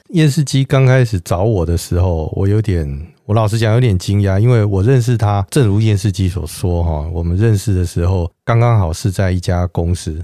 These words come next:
而这个公司当然蛮特别的哈，因为按照现在市场上的说法，我们大概就是属于侧翼哈，或者是属于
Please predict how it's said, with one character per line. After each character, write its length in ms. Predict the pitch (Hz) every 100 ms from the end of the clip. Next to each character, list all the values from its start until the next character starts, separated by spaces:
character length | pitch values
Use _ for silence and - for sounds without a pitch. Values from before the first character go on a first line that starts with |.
| -
而 80 | 95
这 60 |
个 100 | 113
公 180 | 104 107
司 100 | 104
当 140 | 107 120
然 80 |
蛮 180 | 95 92
特 220 | 101 117
别 240 | 95 85 80
的 160 | 85
哈， 140 | 82 87
因 80 | 92
为 220 | 98 90 -
按 180 | 120 107
照 220 | 113 107
现 200 | 120 104
在 220 | 107 98
市 220 | - 120
场 240 | 98 87 85
上 200 | 107 98
的 80 |
说 320 | 85 - 104 107
法， 220 | - -
我 160 | 87
们 100 | 85
大 160 | 90 98
概 80 | 95
就 140 | 95
是 140 | 90 95
属 280 | - 78
于 200 | 78 78
侧 400 | 87 - 131 101
翼 200 | 98 95 -
哈， 200 | - 80 -
或 160 | 117
者 140 | 101 87
是 240 | 98 95
属 260 | 85 85 80
于 800 | 78 80 80 80 82 82 85